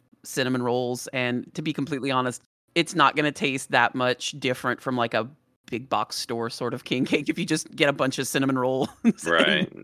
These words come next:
Speaker 2: No, I get
Speaker 1: put
Speaker 2: it,
Speaker 1: 'em in a
Speaker 2: yeah.
Speaker 1: pan in a circle. You know, the king cake is something that has,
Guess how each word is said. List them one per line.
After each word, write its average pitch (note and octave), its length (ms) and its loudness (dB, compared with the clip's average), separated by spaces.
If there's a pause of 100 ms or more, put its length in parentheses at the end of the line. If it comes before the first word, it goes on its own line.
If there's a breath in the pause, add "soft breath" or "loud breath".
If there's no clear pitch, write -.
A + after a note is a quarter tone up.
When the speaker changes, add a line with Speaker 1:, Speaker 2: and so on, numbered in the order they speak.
Speaker 2:
No, B2 360 6
I B2 80 4
get G2 260 4
Speaker 1:
put G2+ 60 8
Speaker 2:
it, G2+ 60 8
Speaker 1:
'em G2+ 80 4
in - 60 6
a - 40 6
Speaker 2:
yeah. - 60 0
Speaker 1:
pan D#3+ 220 6
in D#3+ 100 4
a D#3 60 2
circle. D#3+ 420 0 (800 loud breath)
You D#3 80 0
know, C#3+ 120 0
the D3+ 120 -6
king F3 240 -2
cake F#3 180 -4
is D3+ 100 -4
something C#3 420 -2
that C3+ 240 4
has, B2+ 600 0